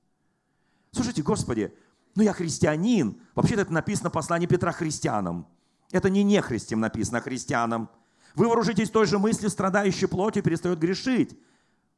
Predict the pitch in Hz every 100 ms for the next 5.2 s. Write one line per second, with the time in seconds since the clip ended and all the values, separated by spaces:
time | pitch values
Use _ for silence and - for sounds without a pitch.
0 | _ - 117 - 101 113 131 - 98 107
1 | 127 147 123 151 127 120 127 143 151 139
2 | 117 160 135 131 - 160 135 135 151 175
3 | - _ - - 156 208 202 220 208 -
4 | 214 - - 190 175 190 190 240 233 185
5 | 147